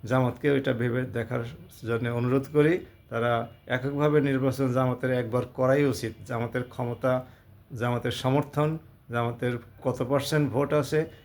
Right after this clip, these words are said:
এটা এককভাবে নির্বাচন করে জামাতের এটা বু-, বুঝে নেওয়া উচিত।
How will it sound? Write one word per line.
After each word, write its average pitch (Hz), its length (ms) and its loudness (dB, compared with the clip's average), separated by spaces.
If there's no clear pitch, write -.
এটা 135 160 -2
এককভাবে 143 600 2
নির্বাচন 127 520 2
করে 127 240 0
জামাতের 123 400 0
এটা 123 300 -2
বু-, 147 240 -6
বুঝে 139 260 4
নেওয়া 131 220 2
উচিত। 110 300 -2